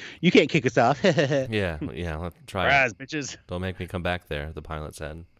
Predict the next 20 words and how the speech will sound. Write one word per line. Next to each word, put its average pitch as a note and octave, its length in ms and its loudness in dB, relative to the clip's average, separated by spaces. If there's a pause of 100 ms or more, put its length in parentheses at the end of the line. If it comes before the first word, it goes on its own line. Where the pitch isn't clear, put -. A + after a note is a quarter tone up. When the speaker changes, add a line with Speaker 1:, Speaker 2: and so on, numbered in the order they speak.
(460)
Speaker 1:
<laughs> - 280 -12
"This G#2+ 300 -14 (580)
is F3+ 220 0
your F2+ 400 -6
captain - 320 -16
speaking. - 400 -14 (420)
Uh, - 720 -20 (440)
I C3 180 2
will B2 420 4 (540)
kick - 240 -10
your - 100 -14
ass." - 340 -14 (500)
Speaker 2:
I, - 120 -8 (240)
well, E3 220 -4 (100)
okay. C#3 320 0
So C#3+ 400 -2 (160)
I C#3 60 -2
think F3 200 -4
of D#3 80 -4
myself G2+ 640 -4